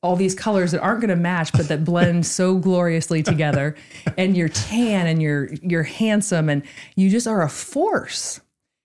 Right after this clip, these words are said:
Speaker 1: And so you just, you, you have, I feel like your joy and color personified on that course.
Speaker 2: Thank you.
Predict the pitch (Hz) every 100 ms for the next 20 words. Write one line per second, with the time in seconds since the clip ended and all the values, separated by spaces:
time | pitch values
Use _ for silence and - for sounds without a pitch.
0 | _ 190 190 196 180 165 185 220 220 269
1 | - 202 202 190 208 208 208 - - 175
2 | - 240 269 269 196 175 156 160 165 180
3 | 190 196 202 196 _ _ _ 165 165 156
4 | 151 - - 175 160 151 139 123 - -
5 | 156 - 156 151 151 131 139 - 143 139
6 | 139 123 - 139 - 120 - - - 120
7 | -